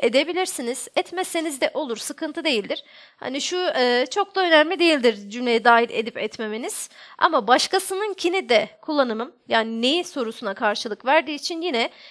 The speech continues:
belirtili nesne olarak karşımıza çıkar. Sen yuvasız çalı kuşu, ben kafeste kanarya. Yani yine askıda kalmış bir cümle gibi duruyor fakat yine iki yüklemli iki tane cümle vardır burada arkadaşlar.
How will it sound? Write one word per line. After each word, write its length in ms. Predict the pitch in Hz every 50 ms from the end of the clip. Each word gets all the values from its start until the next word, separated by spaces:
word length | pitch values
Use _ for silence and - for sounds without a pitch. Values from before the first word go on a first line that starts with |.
| - _ _
belirtili 640 | - 247 277 302 349 392 392 392 - - 254 214 233 233
nesne 340 | 240 254 - - - 370
olarak 340 | 359 330 262 233 220 214 -
karşımıza 680 | - 320 311 302 - - - 247 226 208 226 262 311 - _
çıkar. 480 | - - 254 - - - - - - - _ _ _ _ _ _ - - - - - - - _
Sen 380 | - - - 359 349 359 359 370 _ -
yuvasız 540 | 285 311 320 330 320 - - 330 330 - -
çalı 260 | - 302 285 285 302
kuşu, 480 | 294 - 240 226 - - 226 254 285 277 -
ben 200 | 254 285 330 339
kafeste 540 | 285 - 302 285 - 294 254 - - - 349
kanarya. 680 | 349 - 285 254 240 240 226 214 214 202 190 - 208 - _ _ _ _ _ _ _ _ _ _ _ _ _ _
Yani 280 | - 269 311 311 330 349
yine 200 | 349 359 349 -
askıda 360 | - 311 - - - 254 381
kalmış 500 | 381 - 339 330 349 349 403 277 247 -
bir 200 | 294 320 339 254
cümle 260 | 226 285 294 302 359
gibi 320 | 381 - 339 240 269 247 220
duruyor 240 | 277 277 311 320 349
fakat 540 | - 453 440 - - 214 - - - - - _ _ - - - - _
yine 260 | - 247 302 349 427 -
iki 300 | - 277 269 - - 415
yüklemli 640 | 403 392 415 359 - - 359 359 349 320 339 359
iki 280 | 403 - - 240 - 392
tane 540 | 381 - 359 302 269 254 254 302 359 349 _
cümle 400 | - 233 262 277 277 330 339 277
vardır 420 | 294 277 269 254 214 233 214 196 202
burada 220 | 208 214 202 214
arkadaşlar. 880 | 196 180 190 - 226 202 196 180 - - - 202 - - - - - -